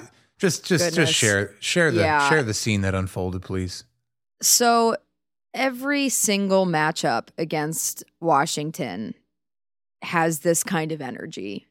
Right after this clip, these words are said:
Speaker 2: and there's always a give and take. There's always a back and forth. There's always an extra level of intensity. So I was talking to a coworker yesterday about the game.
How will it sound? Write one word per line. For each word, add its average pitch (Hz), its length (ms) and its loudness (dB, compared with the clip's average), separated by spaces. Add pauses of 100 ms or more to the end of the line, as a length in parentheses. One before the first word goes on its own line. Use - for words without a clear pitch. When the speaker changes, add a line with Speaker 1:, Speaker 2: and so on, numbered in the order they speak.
Speaker 2:
and 175 120 -2
there's 170 220 2
always 170 540 4
a 170 40 2
give 160 220 -2
and 165 140 -4
take. 151 320 -4
There's 156 180 -4
always 160 240 -2
a 156 60 -2
back 156 280 0
and 156 140 -8
forth. 151 320 -6
There's 151 180 -4
always 156 360 0
an 156 120 -6
extra 160 380 -4
level 143 380 -2
of 127 80 -4
intensity. 135 800 -8 (420)
So 180 240 -2
I 175 140 4
was 190 220 -2
talking 185 440 2
to 160 160 0
a 151 80 0
coworker 151 640 0
yesterday 139 760 -2
about 143 340 -2
the 143 80 -6
game. 135 480 -6